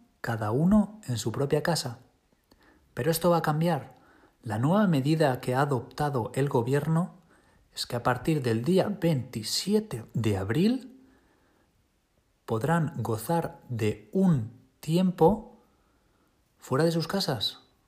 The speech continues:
para que les pegue un poco el aire y no se agobien tanto dentro de esta. El gobierno aumenta este confinamiento en quince días más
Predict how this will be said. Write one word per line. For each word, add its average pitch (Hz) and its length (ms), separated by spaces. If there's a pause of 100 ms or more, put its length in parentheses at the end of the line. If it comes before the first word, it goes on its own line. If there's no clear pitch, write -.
(140)
para 113 200
que 120 80
les 110 140
pegue 165 300
un 127 180
poco 156 760
el 113 240
aire 160 500 (460)
y 117 80
no 117 140
se 131 120
agobien 123 420
tanto 120 540 (720)
dentro 120 320
de 131 100
esta. - 320 (1600)
El 117 140
gobierno 151 720 (120)
aumenta 135 880
este 135 280
confinamiento 127 1120 (500)
en - 100
quince 131 420
días 135 300
más 135 500